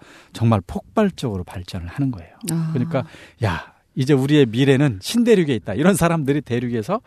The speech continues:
Speaker 2: 음.
Speaker 1: 자꾸만 미 대륙으로 몰려오는 겁니다.
Speaker 2: 미국으로,
Speaker 1: 유럽에서. 네,
Speaker 2: 예.
Speaker 1: 이민 행렬이 끝없이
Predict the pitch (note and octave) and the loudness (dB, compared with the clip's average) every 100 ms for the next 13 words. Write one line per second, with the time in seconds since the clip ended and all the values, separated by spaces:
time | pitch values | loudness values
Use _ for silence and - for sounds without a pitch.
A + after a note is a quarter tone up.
0 | _ - - G#3 F#3 F3 E3 A3+ G#3 A#2+ | _ -20 -12 -8 -8 -8 -2 2 2 0
1 | B2 B2+ A2 G#2+ F#2+ F#2 E2+ G#2 G3 F#3+ | -2 -2 -4 -4 -4 -8 -2 2 6 6
2 | G#2+ E2 D#2 F#3+ G3 F#3+ F3 F3 E3 F3 | 4 -4 -8 0 2 2 2 0 0 0
3 | E3 - F#3+ F#3 E3 D#3 C#3+ C3 C3+ C3 | -2 -2 0 2 2 2 2 2 2 0
4 | A2+ E3 G3+ - - _ - G3 G#3 - | 0 -2 -6 -12 -20 _ -12 -6 -6 -6
5 | - - E3+ E3+ | -10 -6 -6 -6